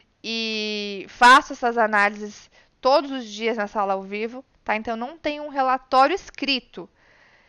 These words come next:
Ma-, ainda mais pra swing trade, né? Porque é uma, é, é mui-, o mercado muda muito rápido, né?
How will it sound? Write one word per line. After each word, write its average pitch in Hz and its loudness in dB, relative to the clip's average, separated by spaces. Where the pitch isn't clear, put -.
Ma-, 196 -10
ainda 226 4
mais 302 4
pra 427 0
swing 381 -4
trade, 285 2
né? 247 2
Porque 247 -6
é - 4
uma, 226 2
é, 208 4
é 226 0
mui-, 226 -8
o 226 -12
mercado 240 -2
muda 262 -4
muito 277 -10
rápido, 214 2
né? 214 -6